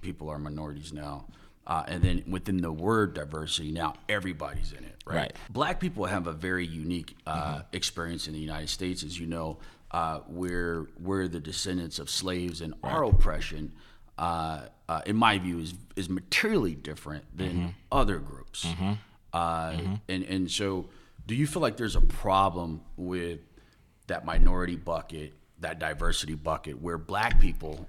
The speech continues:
Speaker 2: Yeah.
Speaker 1: uh, are going hard with these words? Uh, and if everybody's in that same bucket, but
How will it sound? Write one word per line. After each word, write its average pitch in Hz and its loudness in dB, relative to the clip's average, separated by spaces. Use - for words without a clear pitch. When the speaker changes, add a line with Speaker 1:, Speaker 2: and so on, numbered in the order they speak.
Speaker 2:
Yeah. - -12
Speaker 1:
uh, 90 2
are 90 2
going 92 -6
hard 85 -6
with 80 -10
these 78 -10
words? 92 0
Uh, 87 2
and 92 -4
if 85 -6
everybody's 110 -4
in 113 -10
that 92 -4
same 113 -4
bucket, 156 -8
but 107 -2